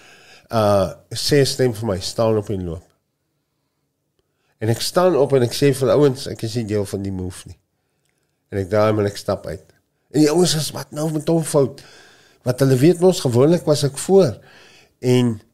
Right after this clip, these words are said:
die ding het gemaak, my pa se een broer was so 'n sekuriteitswag by, by sulke plekke. En ek dink by myself, "Wat maak ek as ek inkom? Hier staan oom Jan en ek moet hom doodskiet."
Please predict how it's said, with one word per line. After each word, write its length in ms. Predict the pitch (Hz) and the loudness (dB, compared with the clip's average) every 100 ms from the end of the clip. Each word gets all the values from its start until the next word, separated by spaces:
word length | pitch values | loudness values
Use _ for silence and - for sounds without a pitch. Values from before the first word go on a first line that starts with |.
| _ - | _ -6
die 160 | 127 | -6
ding 220 | 104 170 202 | 0 2 2
het 140 | 196 | 2
gemaak, 460 | 139 107 107 110 - | -2 0 2 0 0
my 140 | 151 | -2
pa 500 | 123 - 170 151 113 | -2 -2 0 2 -2
se 140 | - 135 | -2 -2
een 200 | 127 113 | 0 0
broer 380 | 107 127 107 85 - | -2 -2 -2 -6 -8
was 180 | 101 104 | -4 -4
so 100 | - | 0
'n 60 | 113 | 0
sekuriteitswag 880 | 110 95 113 101 - 101 - 95 - | -2 -6 -6 -6 -4 -4 -4 -10 -8
by, 160 | 98 95 - - | -10 -10 -16 -14
by 100 | 98 | -8
sulke 280 | 101 101 - | -8 -8 -12
plekke. 440 | 98 87 - - - _ _ _ _ - | -10 -10 -10 -16 -20 _ _ _ _ -6
En 120 | 117 | -2
ek 120 | 120 107 | 0 0
dink 180 | 165 | 0
by 80 | 170 | 2
myself, 640 | 180 165 - 143 135 131 - _ _ _ - | 2 2 4 2 2 -2 -10 _ _ _ -4
"Wat 200 | 143 185 | -2 0
maak 220 | 180 175 | 0 0
ek 160 | 170 | -4
as 120 | 156 151 | -2 -4
ek 140 | - | 0
inkom? 360 | 139 135 131 110 | -2 0 -2 -2
Hier 100 | 113 | -2
staan 280 | - 139 135 | 0 2 2
oom 120 | 110 | 2
Jan 200 | 117 110 | 2 2
en 80 | 104 | -2
ek 140 | 117 | -2
moet 100 | 120 | -4
hom 180 | 101 110 | -2 -2
doodskiet." 540 | 101 101 - - - | -2 -4 -6 -16 -20